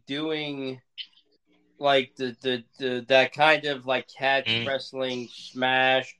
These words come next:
Speaker 1: grind, you know, like Danielson does it. Uh, Cesaro, Yuta, I mean, but, like, Moxley just has that bulldog choke with, but it's,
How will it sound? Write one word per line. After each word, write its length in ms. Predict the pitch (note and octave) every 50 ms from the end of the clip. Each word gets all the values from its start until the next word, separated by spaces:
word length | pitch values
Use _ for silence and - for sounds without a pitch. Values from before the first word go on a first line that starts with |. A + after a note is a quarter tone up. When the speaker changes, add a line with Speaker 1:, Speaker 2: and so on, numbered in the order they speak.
| _ -
Speaker 1:
grind, 760 | A#2 A#2 A#2+ B2 B2+ B2+ B2 B2+ B2 B2 B2 B2 A#2 A2+ - _ _ _
you 80 | C3+ C3
know, 180 | B2 A#2+ A#2+ A#2 -
like 240 | C3 B2+ A#2 - -
Danielson 500 | C3+ C#3+ D#3 E3+ F3+ E3 - - C3 A2+
does 280 | A2+ A#2+ A#2 A#2 A2 A#2+
it. 200 | A#2+ A#2+ B2 - _ _ _ _ _ _ _ _ _ _ - -
Uh, 460 | C3+ B2 A#2 A#2 A2+ A2+ A2+ A2+ A#2+
Cesaro, 600 | A#2 - - - C#3 D3 D#3 D#3+ D3+ C#3+ C3+ C3 B2+ B2+ B2 A#2
Yuta, 600 | A2 C3 D3+ E3 D#3 C#3+ B2+ B2 A#2 A#2 B2+ D3 - _
I 140 | D3+ C#3+ C3+
mean, 300 | C3 C3 C3 C3 B2+ B2
but, 200 | B2+ B2+ A#2+ A#2
like, 240 | B2+ B2+ B2+ A#2+ A2 -
Moxley 440 | B2+ C3 C3 C#3+ D#3 - - D#3 D#3
just 240 | C#3 C#3 C#3+ C3 B2
has 240 | C3+ C3 C3+ C3+ A#2
that 220 | C3+ B2+ B2 A#2 - _ _ _
bulldog 480 | C3 D#3 F3 F3 D#3+ D3 C3+ B2 A2 -
choke 360 | - B2 A#2 A#2 A2+ A#2 - _ -
with, 240 | A#2+ B2 B2+ C3 - _
but 180 | - C3+ C3 B2+
it's, 320 | C3 B2+ - - - -